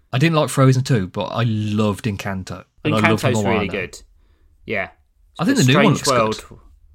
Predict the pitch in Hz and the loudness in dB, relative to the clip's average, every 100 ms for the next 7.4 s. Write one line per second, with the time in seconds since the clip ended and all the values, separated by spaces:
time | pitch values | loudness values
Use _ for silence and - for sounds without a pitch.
0 | - - - - _ - _ - 147 214 | -16 -14 -14 -20 _ -20 _ -2 0 2
1 | 247 131 120 120 117 135 143 92 92 92 | 2 2 2 0 2 2 2 -2 -6 -10
2 | - 113 - _ _ _ 123 110 98 175 | -10 -12 -12 _ _ _ -4 -2 -2 -4
3 | - _ _ _ _ _ - _ - 123 | -8 _ _ _ _ _ -20 _ -6 -4
4 | 120 156 - 156 - 131 127 120 - 95 | -2 -6 -6 -8 -6 -4 -4 -6 -10 -12
5 | 85 82 80 _ 123 - 131 135 131 101 | -12 -14 -16 _ -6 0 2 2 2 0
6 | 87 - 120 - 117 - - - - 95 | -2 -2 -2 -2 -4 -4 -10 -4 -2 -2
7 | 95 92 92 | -6 -8 -12